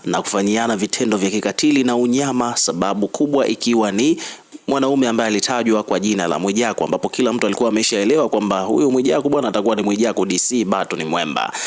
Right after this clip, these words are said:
Lakini kwa mujibu wa Mwijaku mwenyewe, amefanya interview hivi karibuni na interview hiyo imeenda viral huko mitandaoni, na ameliweka wazi hilo swala akidai kwamba Mwijaku huyo sio yeye. Hata ukisearch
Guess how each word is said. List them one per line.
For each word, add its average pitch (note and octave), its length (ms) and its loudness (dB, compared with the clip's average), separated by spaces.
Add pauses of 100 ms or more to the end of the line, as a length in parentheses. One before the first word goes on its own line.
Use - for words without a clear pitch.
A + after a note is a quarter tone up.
(160)
Lakini G#2+ 580 0
kwa G2+ 140 -2
mujibu B2+ 360 2
wa A#2+ 80 2
Mwijaku C3 420 0
mwenyewe, D3 300 2
amefanya C#3+ 420 0
interview D3+ 460 2
hivi A#2 220 2
karibuni A#2+ 480 0
na G#2 120 0
interview F#2 360 0
hiyo C3 180 2
imeenda E2 300 -2
viral D#3 320 0
huko C3 300 2
mitandaoni, A2 640 -2 (320)
na F#2 160 -2
ameliweka C3+ 640 2
wazi D3+ 380 0
hilo A2+ 280 0
swala C#3 380 0
akidai A2 420 0
kwamba A2+ 300 0
Mwijaku B2 500 0
huyo D3 280 4
sio C3+ 260 2
yeye. B2+ 260 4
Hata B2 220 0
ukisearch A#2 460 0